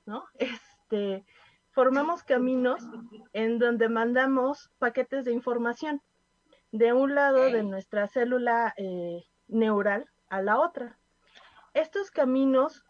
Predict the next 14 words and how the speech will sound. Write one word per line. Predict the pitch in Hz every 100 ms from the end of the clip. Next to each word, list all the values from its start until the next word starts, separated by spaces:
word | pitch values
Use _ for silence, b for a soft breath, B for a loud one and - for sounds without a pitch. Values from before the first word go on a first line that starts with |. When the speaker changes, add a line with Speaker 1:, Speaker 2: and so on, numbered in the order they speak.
| _
Speaker 1:
cuando | 254 247 254 262 262
son | - 294 294 320 269
a | 240 226
través | 240 240 254
de | 302
emociones | 311 240 - 233 233 233 -
positivas | 240 226 214 - 226 214 208
como | - 214 214 202 202
la | 190
alegría, | 180 175 202 226 220 214 202 202 -
como | 180 180 175
la | 170
paz, | - 202 202 202 208 _ b b b b _ -
como | 220 214 208 196 196 185 185